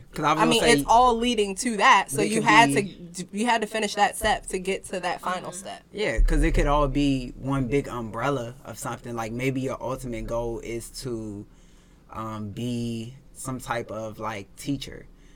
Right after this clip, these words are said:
Speaker 1: but it might take you four or five lifetimes to be, become that, that, like,
Speaker 2: Interesting.
Speaker 1: knowledgeable to be able to be a teacher, 'cause you might have to go through one lifetime where you might just be like a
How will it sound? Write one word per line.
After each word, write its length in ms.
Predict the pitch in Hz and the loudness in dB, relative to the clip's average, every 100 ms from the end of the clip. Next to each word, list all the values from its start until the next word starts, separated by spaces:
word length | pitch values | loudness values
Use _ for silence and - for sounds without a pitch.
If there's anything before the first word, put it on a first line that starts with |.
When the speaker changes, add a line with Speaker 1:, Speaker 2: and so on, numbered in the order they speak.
| - - | -20 -10
Speaker 1:
but 180 | 123 120 | -6 -2
it 80 | |
might 260 | 135 127 110 | 0 0 -4
take 300 | - 156 139 | -4 -6 -4
you 240 | 123 120 - - - | -8 -8 -12 -18 -10
four 180 | 131 | -8
or 40 | 127 | -6
five 320 | 127 117 110 | -4 -4 -4
lifetimes 960 | 113 123 120 123 110 101 101 98 - - _ - _ _ - | -6 -8 -8 -8 -8 -8 -12 -16 -20 -20 _ -20 _ _ -10
to 120 | - | -6
be, 380 | 113 120 120 113 - | -4 -4 -6 -8 -10
become 540 | - 117 135 120 110 95 | -10 -6 -4 -4 -6 -6
that, 300 | 107 107 - - - - - 127 | -6 -6 -10 -20 -20 -20 -14 -8
that, 240 | 123 - - - - - | -6 -8 -12 -20 -20 -16
like, 60 | 185 | -14
Speaker 2:
Interesting. 360 | 180 123 110 | -10 -10 -6
Speaker 1:
knowledgeable 680 | 120 139 147 123 117 113 110 | 0 2 2 -2 -6 -8 -10
to 180 | 107 - | -10 -10
be 240 | 110 123 117 | -6 -4 -4
able 260 | 107 107 | -4 -8
to 120 | 101 104 | -8 -8
be 260 | 104 135 | -2 -2
a 60 | 113 | -2
teacher, 360 | - 104 - | -6 -12 -14
'cause 220 | - 117 110 | -12 -8 -2
you 80 | |
might 220 | 135 123 120 | -2 -2 -6
have 180 | 120 | -8
to 80 | 120 | -10
go 180 | 110 113 | -10 -10
through 180 | 104 107 | -10 -12
one 220 | 117 131 | -8 -8
lifetime 520 | 120 113 117 113 107 | -10 -12 -12 -10 -10
where 280 | 104 104 107 - - - - | -10 -10 -12 -14 -20 -20 -14
you 120 | 113 | -6
might 220 | 120 110 107 | -4 -4 -6
just 140 | 113 | -6
be 100 | 113 | -6
like 240 | 117 113 101 | -4 -6 -6
a 480 | 104 101 95 95 | -8 -8 -10 -10